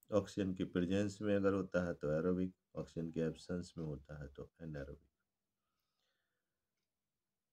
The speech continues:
आज हम ग्लाइकोलाइसिस पढ़ते हैं, उसके बाद Krebs साइकिल पढ़ेंगे,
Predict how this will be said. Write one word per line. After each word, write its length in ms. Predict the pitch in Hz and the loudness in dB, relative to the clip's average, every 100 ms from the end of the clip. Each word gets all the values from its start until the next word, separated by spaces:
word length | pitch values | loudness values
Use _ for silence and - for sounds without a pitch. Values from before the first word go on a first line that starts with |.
| - | 2
आज 220 | 104 107 | 4 4
हम 400 | 110 113 104 92 _ _ _ _ _ _ _ _ _ _ _ _ - | 2 0 -2 -8 _ _ _ _ _ _ _ _ _ _ _ _ -6
ग्लाइकोलाइसिस 880 | 95 92 90 92 95 90 90 - 95 | 4 6 6 4 4 4 2 -8 -12
पढ़ते 420 | - 90 85 - | -6 -4 -4 -4
हैं, 240 | 95 92 - _ _ _ _ _ _ _ _ _ _ _ - - _ _ _ _ _ _ _ _ _ - | -6 -8 -12 _ _ _ _ _ _ _ _ _ _ _ -20 -20 _ _ _ _ _ _ _ _ _ -8
उसके 220 | 95 - | -4 2
बाद 280 | 87 85 - 92 | 4 4 4 6
Krebs 220 | 95 92 | 6 6
साइकिल 380 | 90 90 92 92 | 4 4 4 0
पढ़ेंगे, 480 | 92 85 85 80 | 2 2 0 -4